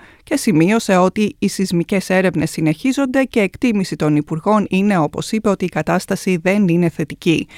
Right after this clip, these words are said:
Ο κύριος Μπορέλ είπε ακόμη ότι οι Υπουργοί θα ενημερώσουν για αυτή την εκτίμηση τις κυβερνήσεις τους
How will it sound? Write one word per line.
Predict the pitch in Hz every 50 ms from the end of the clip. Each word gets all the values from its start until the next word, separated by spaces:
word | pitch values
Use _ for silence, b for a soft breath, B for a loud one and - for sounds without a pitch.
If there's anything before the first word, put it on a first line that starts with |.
| B B B B B B
Ο | B -
κύριος | 254 - 311 285 262 226 233
Μπορέλ | 190 185 170 170 185 196 190
είπε | 185 170 165 160
ακόμη | 156 - - 226 247 269 277 269
ότι | 247 214 208
οι | 190
Υπουργοί | 185 170 - 170 170 - - 262
θα | - 240 214
ενημερώσουν | 202 196 180 180 175 170 175 190 233 277 269 - 214 180
για | 160 165 151
αυτή | 151 - - 233
την | 214 - 170
εκτίμηση | 147 143 - - 220 208 208 214 214 - - 220
τις | - - 208 - -
κυβερνήσεις | - - 196 170 160 151 - 240 277 269 - 139 -
τους | - 269 294 311